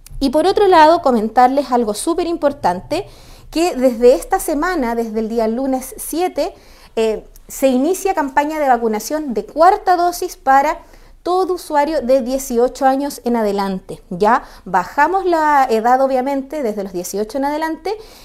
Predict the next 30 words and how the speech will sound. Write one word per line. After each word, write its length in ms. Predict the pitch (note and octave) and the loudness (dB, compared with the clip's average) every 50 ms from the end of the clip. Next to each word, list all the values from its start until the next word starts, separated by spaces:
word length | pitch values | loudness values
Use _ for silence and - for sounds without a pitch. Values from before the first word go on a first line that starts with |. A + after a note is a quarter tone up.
| - - | -10 -4
y 100 | C4 D#4+ | -2 0
esto 240 | F4+ - - F#4+ F4 | 0 0 0 2 2
va 60 | D#4 | 2
a 40 | D4+ | 2
ser 320 | - - E4+ F4+ F4 - - | 2 -2 -2 -2 -2 -2 0
para 320 | C4+ B3+ B3 A#3+ A#3+ A#3+ | 2 4 4 4 2 0
todas 440 | - - F4 F4+ F#4 F#4 G4 F#4+ - | -4 -6 -4 -4 -2 -4 -4 -4 -4
aquellas 380 | D#4 D#4 D#4+ D#4 D#4 D4+ E4 E4 | -6 -6 -4 -6 -6 -6 -6 -6
personas 580 | - C4 A#3+ A#3 - - D4+ D4 D4 D#4 D4+ | -2 -2 -2 -2 -2 -6 -6 -6 -6 -6 -8
que 120 | - D4 C#4+ | -6 -6 -4
hayan 240 | C#4+ C#4 C#4 C4+ | -4 -4 -6 -6
tenido 280 | C4+ B3 A#3+ C4 C4 B3+ | -6 -6 -4 -2 -4 -4
su 220 | C4 - - F4+ | -4 -4 -6 -4
tercera 480 | F4+ F#4+ F#4+ F#4 - - E4+ E4 D#4+ C#4+ | -2 -2 -4 -4 -4 -4 -2 0 2 2
dosis 460 | C4+ C#4+ E4+ D#4+ - F#4 F#4 - - - - - - - - - | 4 2 2 2 -2 -4 -4 -4 -6 -18 -20 -20 -20 -14 -2 2
hasta 300 | C4 C4+ - - - C#4 | 2 2 2 0 0 2
el 160 | C4 B3 A3 | 2 2 2
día 340 | A3 B3+ C4 C4+ C#4 C4+ - - - _ - | 0 4 4 4 4 4 -2 -20 -20 _ -10
doce 500 | F#3 F#3 B3+ C4+ C4 C4 - D4 C#4 - | 0 2 2 2 2 0 -6 -6 -6 -6
de 200 | G#3+ G3 A#3 A#3+ | -2 -2 -2 -2
septiembre, 800 | A#3 - - - - - _ - G3+ F3+ E3+ E3 E3 D#3+ D#3+ D#3 - - - _ - | -2 -4 -6 -6 -6 -8 _ -8 -4 -4 -4 -4 -8 -14 -16 -18 -20 -20 -20 _ -8
¿ya? 300 | G3+ F#3+ B3+ D4+ F#4+ - - - - - - - | -6 -2 0 -2 -2 -2 -6 -18 -20 -20 -20 -14
Si 180 | - - - C#4 | -10 -6 -6 -4
fue 200 | - - D4 D#4+ | 2 4 4 4
vacunado 400 | E4+ E4+ F4 E4+ F4 E4+ D#4+ D#4 | 4 4 2 0 0 0 0 -2
entonces 720 | D#4+ D4+ - D4+ C#4+ B3+ G3 - - D3 - - - - _ - | -4 -4 -2 0 0 0 0 -4 -8 -12 -12 -14 -18 -18 _ -16
del 240 | F#3+ F3+ F#3 F3 E3+ | -8 -6 -6 -4 -2
doce 240 | A#3 A#3+ A#3+ C#4 | -4 -4 0 0
de 100 | C4 C4+ | 0 0
septiembre 720 | C4 - G#3 - - - C4+ C#4 C4 A#3 F#3 E3 D#3+ D#3+ | 0 -4 -10 -10 -8 -8 -4 -2 -2 -2 -2 -4 -8 -12